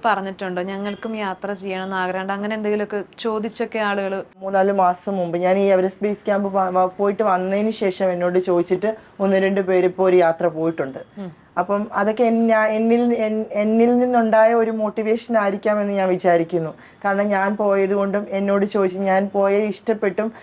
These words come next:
Speaker 2: ഞാൻ, ഏ, ചെയ്യുന്നത് കണ്ടിട്ടുമാണ് അവരും പോകാൻ തുടങ്ങിയത്. എല്ലാവരും യാത്രകൾ അങ്ങനെ പോയി തുടങ്ങണമെന്നാണ് ഞാനും ആഗ്രഹിക്കുന്നത്.
Speaker 1: മ-, രണ്ട് പെൺകുട്ടികളാണെന്ന്
Speaker 2: എൻ-, എനിക്ക് രണ്ട്
Speaker 1: രണ്ട്
Speaker 2: പെൺകുട്ടികൾ.
Speaker 1: പെൺകുട്ടികളാണ്.
Speaker 2: അതെ, അതെ.
Speaker 1: അപ്പൊ അവര് പറയാറുണ്ട്, "ആ, എനിക്ക് അമ്മേനെ പോലെ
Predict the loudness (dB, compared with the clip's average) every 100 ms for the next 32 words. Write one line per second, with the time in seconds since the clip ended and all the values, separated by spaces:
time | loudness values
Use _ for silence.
0 | -16 -4 0 0 0 -2 -2 2 2 2
1 | 0 0 0 2 0 0 0 0 -2 -2
2 | 2 2 2 0 -2 -2 -2 -2 0 0
3 | 2 -2 -2 -6 -8 -14 -10 0 2 2
4 | 2 2 0 0 0 0 0 0 -2 0
5 | 2 2 0 2 2 4 4 2 2 4
6 | 4 2 2 2 0 0 0 -2 -6 -4
7 | -2 0 0 0 0 -2 -4 2 2 4
8 | 2 0 -4 -4 -4 -4 0 0 2 0
9 | 0 0 -2 0 0 0 0 -2 0 0
10 | 2 2 2 2 2 0 -2 -4 -4 -4
11 | -4 -4 -6 -4 -2 0 0